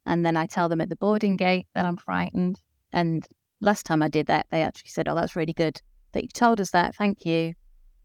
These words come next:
And then I tell the cabin crew as I board the aircraft, and I would say ninety-nine percent of the time they've said, "Oh, okay, um,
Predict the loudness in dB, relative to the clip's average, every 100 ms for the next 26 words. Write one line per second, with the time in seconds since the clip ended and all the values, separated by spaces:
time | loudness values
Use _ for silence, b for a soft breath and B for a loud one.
0 | _ -20 _ -2 2 4 2 0 -2 0
1 | 0 0 -2 -2 -2 0 -2 -2 -2 -2
2 | -2 -2 -2 -2 0 0 -4 -4 -4 -4
3 | -4 -2 0 -2 -4 -6 -2 0 -2 -6
4 | -12 _ _ _ _ _ _ _ _ _
5 | 0 4 6 4 -2 _ -10 -2 0 0
6 | -2 -6 -4 -4 -4 -6 -4 0 0 0
7 | -4 -6 -4 -4 -4 -2 -2 -4 _ -6
8 | 2 2 0 -4 0 2 2 -2 -6 -2
9 | -2 -2 -6 -10